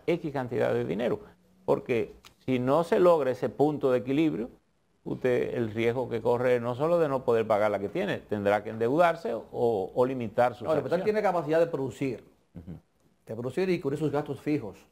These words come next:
Speaker 1: Ujú.
Speaker 2: de, de nómina, ya sea suministros,
Speaker 1: Pero,
Speaker 2: gasolina,
Speaker 1: ¿qué
Speaker 2: empe-
Speaker 1: cuesta mantener ese hospital en pie? ¿Cincuenta millones, cuarenta millones mensuales, sesenta, cien? ¿Cuánto cuesta?
Speaker 2: No, gastos fijos puede que sea que te-, que esté entre nómina y empleomanía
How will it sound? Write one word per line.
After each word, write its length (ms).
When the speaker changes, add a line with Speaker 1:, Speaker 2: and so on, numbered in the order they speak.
Speaker 1:
Ujú. 300
Speaker 2:
de, 120
de 140
nómina, 520
ya 160
sea 360
suministros, 720
Speaker 1:
Pero, 140
Speaker 2:
gasolina, 500
Speaker 1:
¿qué 60
Speaker 2:
empe- 40
Speaker 1:
cuesta 380
mantener 480
ese 220
hospital 480
en 140
pie? 360
¿Cincuenta 400
millones, 540
cuarenta 400
millones 360
mensuales, 600
sesenta, 540
cien? 420
¿Cuánto 280
cuesta? 160
Speaker 2:
No, 80
gastos 280
fijos 280
puede 260
que 100
sea 160
que 120
te-, 260
que 60
esté 240
entre 320
nómina 540
y 100
empleomanía 840